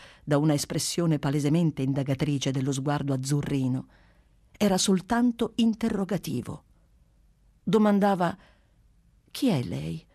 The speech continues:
Che cosa vuole?" Di modo che, per una volta almeno, non fu difficile a Bruno rendersi conto, comprendere.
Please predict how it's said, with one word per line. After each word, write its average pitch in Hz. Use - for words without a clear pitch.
Che 208
cosa 240
vuole?" 139
Di 233
modo 240
che, 160
per 180
una 175
volta 131
almeno, 131
non 240
fu 262
difficile 196
a 160
Bruno 143
rendersi 143
conto, 120
comprendere. -